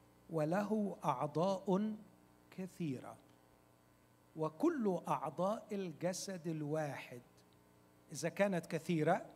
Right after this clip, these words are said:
هي جسد واحد". أقف هنا. لغاية دلوقتي الرسول بيتكلم عن مين؟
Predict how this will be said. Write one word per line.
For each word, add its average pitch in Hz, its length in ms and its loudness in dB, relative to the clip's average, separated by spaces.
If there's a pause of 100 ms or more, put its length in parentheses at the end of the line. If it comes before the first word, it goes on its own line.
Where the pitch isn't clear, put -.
(260)
هي 175 380 6 (1040)
جسد 196 680 6 (800)
واحد". 160 500 4 (220)
أقف - 340 2
هنا. 139 300 2 (460)
لغاية 220 200 4
دلوقتي 240 440 4
الرسول 208 360 -2
بيتكلم 185 440 0
عن 156 120 -2
مين؟ 156 340 -2